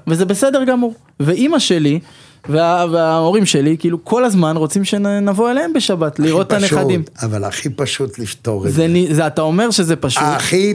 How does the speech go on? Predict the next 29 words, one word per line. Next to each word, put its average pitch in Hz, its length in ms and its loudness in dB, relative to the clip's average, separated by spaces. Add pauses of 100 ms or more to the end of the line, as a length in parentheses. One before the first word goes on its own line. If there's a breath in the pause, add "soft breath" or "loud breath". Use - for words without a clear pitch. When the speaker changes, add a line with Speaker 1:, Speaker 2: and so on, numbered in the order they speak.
Speaker 2:
פשוט 156 680 0
Speaker 1:
אני 185 260 2
Speaker 2:
בעולם. 214 200 0
Speaker 1:
בטוח 240 160 0
שגם 226 360 0
אצלך 208 400 0 (120)
יש 190 340 2
את 170 140 0
זה, 180 140 2
פשוט 190 340 0
לא 214 120 2
מספרים 185 480 0
לך 143 180 0
אולי. 131 220 4
Speaker 2:
לא, 156 680 2
אני 123 200 0
אומר 120 240 0
לך 135 320 -2
שזה 104 360 -6
הכי 117 240 -8
פשוט 113 380 -6
בעולם 104 680 -4
לפתור 101 520 -6
את - 60 -10
הסוגיה 107 640 -4
הזאת. 151 140 0
Speaker 1:
בוא 175 140 2
תגיד 151 380 0
לי. 156 100 0